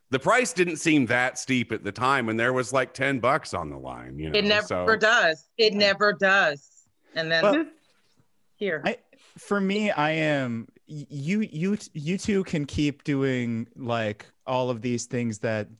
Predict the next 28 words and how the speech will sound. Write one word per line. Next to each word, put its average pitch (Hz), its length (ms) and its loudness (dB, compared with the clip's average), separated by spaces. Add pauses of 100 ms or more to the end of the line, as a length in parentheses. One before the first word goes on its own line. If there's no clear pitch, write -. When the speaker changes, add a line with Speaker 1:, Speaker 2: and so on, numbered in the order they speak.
(100)
Speaker 3:
jinx 110 360 -6
us 117 280 -4
forever. 120 920 -4
And 120 260 -2
I 127 160 -2
am, 135 200 -2
like, 131 300 0 (380)
Speaker 1:
<laughs> - 260 -6
Speaker 3:
I 160 140 2
am 180 160 2
a 160 100 0
socialist 135 920 -2
dory. 98 680 -4
I 127 160 -4
just, 139 300 -4
like, 131 380 0 (360)
five 156 460 2
minutes 151 360 -2
later, 120 400 2
I'm 123 160 -2
just 139 200 -4
like, 151 280 2
"All 339 140 4
right, 240 200 2
what's 226 180 -4
the 220 140 2
next 214 240 0
fight?" 104 320 0